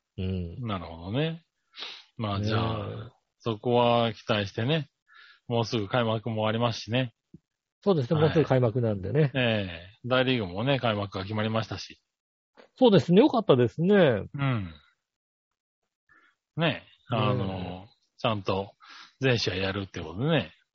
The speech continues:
Speaker 2: 急遽決まりましたからね、よかったですよね。
Speaker 1: そうですね。
Speaker 2: うん。
Speaker 1: あの、大谷にもね。結局、来年からはディーエイチ、あ、今年からはディーエイチが、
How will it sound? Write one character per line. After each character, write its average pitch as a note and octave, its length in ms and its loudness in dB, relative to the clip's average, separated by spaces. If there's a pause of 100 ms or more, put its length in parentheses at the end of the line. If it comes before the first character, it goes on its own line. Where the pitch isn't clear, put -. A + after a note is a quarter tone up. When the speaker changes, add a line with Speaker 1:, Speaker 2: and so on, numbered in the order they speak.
(280)
Speaker 2:
急 C3 100 2
遽 G#2+ 140 -4
決 F#2 140 -4
ま G#2 120 -2
り G2 60 -4
ま G2 120 -6
し - 40 -14
た F#2 100 -10
か E2 80 -8
ら B2 100 -2
ね、 B2+ 60 0
よ C#3 100 2
か A#2+ 60 2
っ - 60 -2
た - 60 -12
で D#2+ 80 -14
す - 80 -10
よ C3 60 -2
ね。 C#3+ 240 -2 (360)
Speaker 1:
そ F#3 100 4
う C#3 40 2
で A#2+ 80 0
す D#3+ 140 -2
ね。 F3 200 6
Speaker 2:
う C#3 80 6
ん。 A2+ 240 2 (260)
Speaker 1:
あ B2 240 2
の、 A2 720 -4 (280)
大 C#3 160 8
谷 B2 300 8
に A#2 120 4
も G2+ 160 -2
ね。 C#3+ 220 0 (640)
結 A#3+ 160 2
局、 B3+ 680 6 (240)
来 G3+ 240 6
年 G3 200 4
か G3+ 100 4
ら F#3+ 80 8
は D#3+ 200 6
デ B2+ 140 2
ィ D#3 120 6
ー D#3+ 60 6
エ D3 40 6
イ C3+ 60 2
チ、 D3 180 -4
あ、 A#2+ 80 4
今 D3+ 120 4
年 F3 200 6
か F3 80 8
ら D#3 60 8
は A#2+ 80 6
デ A#2+ 120 -2
ィ E3+ 140 4
ー F3 60 8
エ - 40 8
イ C#3 60 2
チ - 160 -12
が、 F2+ 300 -2